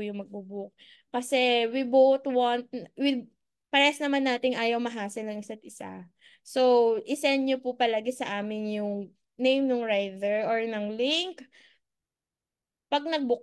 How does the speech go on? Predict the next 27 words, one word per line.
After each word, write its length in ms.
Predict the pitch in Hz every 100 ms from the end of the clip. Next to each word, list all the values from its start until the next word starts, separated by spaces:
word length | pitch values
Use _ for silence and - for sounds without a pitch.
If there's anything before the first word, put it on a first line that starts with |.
| 226
po 160 | 226
tayo. 400 | 220 196 185 175
Wag 160 | 208 294
nyo 80 | 339
na 160 | 339
pong 240 | 339 311 311
antayin 240 | 294 277
na 80 | 285
kami 160 | 277
pa 160 | 277 285
po 160 | 269 262
yung 160 | 262
tatawag 400 | 262 226 208 226
sa 80 | 277
inyo 480 | 277 311 269 220 220 240
kasi 560 | 277 247 214 208 214 220 - _
medyo 800 | 302 311 277 262 330 320 311 302
hindi 160 | 302 277
siya, 320 | 269 262 226
ano, 320 | 202 185 185
hindi 160 | 208 247
siya 480 | - 247 226 220 220 220 - _ _ _ _ _ _ -
nakaka- 1300 | 262 247 247 240 226 214 214 208 202 202 202 202 208 _ _ _ _ _
um, 300 | 233 220 220
nakakadali 560 | 254 311 302 277 262 262
ng 120 | 247
buhay. 420 | 208 175 175 -